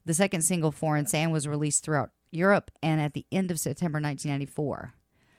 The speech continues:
Roger Taylor's band toured the U K and Italy in November nineteen ninety-four and January of, uh, through January of nineteen ninety-five. Side note, Queen's music has been used in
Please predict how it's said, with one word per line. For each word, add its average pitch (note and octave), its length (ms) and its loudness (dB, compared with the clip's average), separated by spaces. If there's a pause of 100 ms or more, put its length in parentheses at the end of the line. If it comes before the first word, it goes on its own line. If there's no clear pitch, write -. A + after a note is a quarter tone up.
(140)
Roger F#3 300 4
Taylor's F3+ 380 2
band D#3 260 0
toured F3+ 220 0
the F3 80 -2
U D#3 160 0
K D#3+ 240 0
and D3+ 120 -4
Italy D3 520 -2 (480)
in D#3+ 200 2
November E3 360 0
nineteen D3+ 320 -2
ninety-four C#3+ 680 0 (240)
and D3+ 220 0
January C#3 500 0
of, C3+ 280 -6
uh, C#3 180 0
through F3 240 -4
January C#3 420 -2
of B2+ 60 -8
nineteen C3 280 -8
ninety-five. B2 640 -6 (480)
Side B3 460 2
note, F#3 560 4 (800)
Queen's A#3 340 2
music F#3+ 400 4
has E3+ 220 2
been F3 200 2
used E3+ 460 2
in D#3+ 260 2